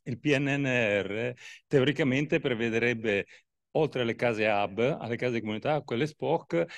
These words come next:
addirittura di primo e di secondo livello, parla il, il, il piano sanitario regionale. Ehm, e quindi, eh, diciamo, strutture in cui, eh, mm, più vicine al territorio, qui-, e più vicine alla, alla, alla,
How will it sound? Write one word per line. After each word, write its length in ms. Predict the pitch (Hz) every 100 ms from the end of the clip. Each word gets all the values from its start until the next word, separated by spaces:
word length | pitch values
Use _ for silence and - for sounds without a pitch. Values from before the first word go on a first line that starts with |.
| -
addirittura 600 | - 113 120 117 123 151
di 140 | 127 117
primo 300 | 123 147 151
e 40 |
di 120 | 123
secondo 340 | 113 113 120 117
livello, 400 | 110 123 131 110
parla 300 | 110 107 107
il, 540 | 147 98 104 101 113
il, 420 | 110 98 98 98 -
il 120 | 104
piano 240 | - 120 113
sanitario 440 | 120 104 120 113
regionale. 680 | 107 98 110 104 90 90 101 - - - -
Ehm, 1200 | 139 120 120 110 107 104 101 101 98 92 87 95 - -
e 140 | 160
quindi, 500 | 131 139 160 165 160
eh, 440 | - 131 123 113 -
diciamo, 560 | 120 - 139 131 -
strutture 580 | - - 123 - 165 165
in 140 | 117 -
cui, 360 | 135 165 151
eh, 560 | - 120 113 110 107 98 - - 127
mm, 320 | 117 117 107 - - - - _ _ -
più 160 | 151 147
vicine 360 | 139 - 180
al 100 | 127
territorio, 640 | 131 113 113 147 107 92 92
qui-, 240 | - 120
e 160 | 123 107
più 180 | 151 151
vicine 480 | 117 143 143 143
alla, 460 | 151 113 110 107 110
alla, 360 | 113 110 110 -
alla, 360 | 113 117 110